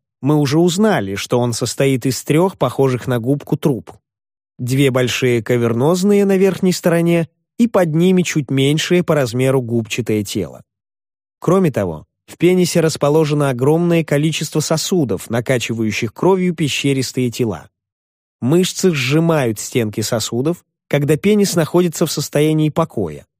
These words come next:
и поступающей крови хватает только для обеспечения ткани кислородом.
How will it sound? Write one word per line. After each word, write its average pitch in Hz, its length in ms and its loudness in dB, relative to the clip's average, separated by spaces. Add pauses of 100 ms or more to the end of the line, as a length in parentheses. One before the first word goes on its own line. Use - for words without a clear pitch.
(300)
и 151 80 0
поступающей 120 800 -2
крови 202 360 2
хватает 160 580 0
только 202 340 0
для 165 180 0
обеспечения 160 840 0
ткани 120 440 -2
кислородом. 104 720 -4